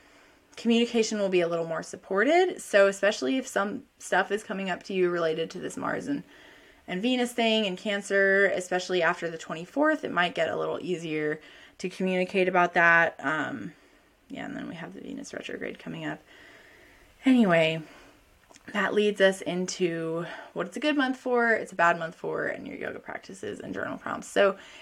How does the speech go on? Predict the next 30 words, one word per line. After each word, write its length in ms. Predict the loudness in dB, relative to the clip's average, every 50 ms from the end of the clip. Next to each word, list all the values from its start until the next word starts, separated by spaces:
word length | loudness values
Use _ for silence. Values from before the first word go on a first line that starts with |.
| -10 -8
it's 140 | -6 -4 -2
a 60 | 0
really 200 | 2 2 2 4
good 140 | 4 4 6
month 220 | 6 6 6 4
for, 640 | 2 0 2 4 6 8 10 10 8 8 6 4 0 -8 _ -20 _ _ _ _ _ _ _ _ _ _ _ _ -6
uh, 340 | -4 0 2 2 2 2 2
being 320 | 0 -2 -2 0 0 0
grounded 580 | 0 2 2 4 4 4 4 4 4 4 2 0
in 640 | -2 -2 -2 -2 -2 -2 -2 -2 -4 -4 -4 -4 -6 -8 -12 -16 -18 -20 -20 _ _ _ _ _
routine, 640 | -8 -6 -6 -6 -6 -6 -6 -4 0 2 2 2 0 -2 -6 -16 _ _ _ _ _ _ _ 0
um, 260 | 4 6 6 6 6
and 240 | 4 2 0 0 2
reviewing 600 | 0 0 0 -2 -2 -2 0 0 0 0 0 0
your 140 | 0 -2 -4
structures 720 | -6 -8 -2 0 0 0 0 -2 -4 -2 0 0 0 -2
and 200 | -4 -6 -6 -6
routines 460 | -8 -10 -10 -10 -10 -10 -10 -8 -8
in 140 | -8 -8 -6
your 140 | -4 -4 -2
life. 280 | -2 0 0 -2 -4 -4
So 300 | -2 0 0 0 0 -2 -8 -16 -20 -20 -20 _
if 160 | -6 -6 0 2
there 220 | 4 4 6 4
was 160 | 4 2 4
ever 240 | 4 4 4 4 4
a 80 | 4 2
time 380 | 2 2 2 2 2 2 0 -4
to, 200 | -4 -4 -4 -2
like, 360 | -2 -2 -2 -4 -8 -14